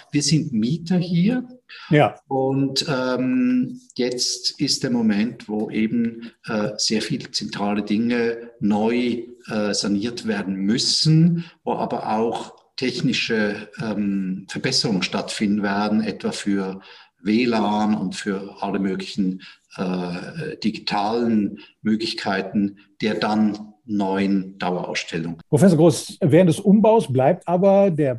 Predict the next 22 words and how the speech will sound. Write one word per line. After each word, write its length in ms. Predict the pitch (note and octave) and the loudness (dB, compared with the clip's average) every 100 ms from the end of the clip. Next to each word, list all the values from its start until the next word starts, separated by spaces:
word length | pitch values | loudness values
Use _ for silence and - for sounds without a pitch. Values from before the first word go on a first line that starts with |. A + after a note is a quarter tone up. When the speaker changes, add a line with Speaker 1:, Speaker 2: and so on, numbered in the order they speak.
| - | -2
Speaker 2:
Peibau, 640 | - E3 G3+ A3 A3+ A3 | 0 4 6 6 6 4
glaube 340 | F3 G3+ G3 | 6 6 4
ich, 160 | G#3 - | 0 2
offen, 280 | F3 - A2+ | 2 2 -4
oder? 340 | G#2+ D#3+ A#3+ C#4 _ _ _ _ _ - | -2 2 2 -2 _ _ _ _ _ -4
Speaker 1:
Ja, 260 | B2 E2+ | -4 -4
zum 180 | - C3+ | -2 -2
Glück. 400 | A#2 F3 E3+ - | 2 2 0 -2
Und 220 | C3+ B2+ C#3 | -2 -2 -2
das 140 | A#2+ | -2
sind, 360 | C3+ B2 B2 - | -2 -2 -4 -4
das 180 | A#2 | -2
ist 180 | B2+ - | -2 -2
ganz 240 | C3 C3+ C3+ | 0 -2 -2
wichtig 320 | C3 - - | -4 -4 -4
für 140 | D3 | -4
uns. 340 | B2+ B2+ B2 - - - - - | -2 -2 -2 -6 -14 -20 -20 -8
Ähm, 300 | A2 A2 A#2+ | -4 -2 -2
insofern, 680 | - A2 C#3 C#3 C#3 C3 B2+ - - _ | -2 0 0 0 0 0 -2 -10 -20 _
wir 120 | A#2 | -2
werden 300 | G#2+ A2+ A2+ | 0 0 0
eine 320 | A2+ G2+ G2+ | 0 0 0